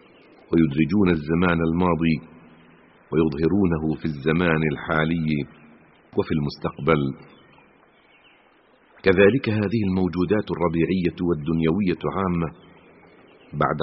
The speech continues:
قضاء حياة قصيرة، كما يدون صانعها الحكيم غاياتها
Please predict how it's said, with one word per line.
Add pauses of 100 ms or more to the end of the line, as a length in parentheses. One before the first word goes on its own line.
(120)
قضاء (140)
حياة (220)
قصيرة، (960)
كما (100)
يدون (160)
صانعها
الحكيم (160)
غاياتها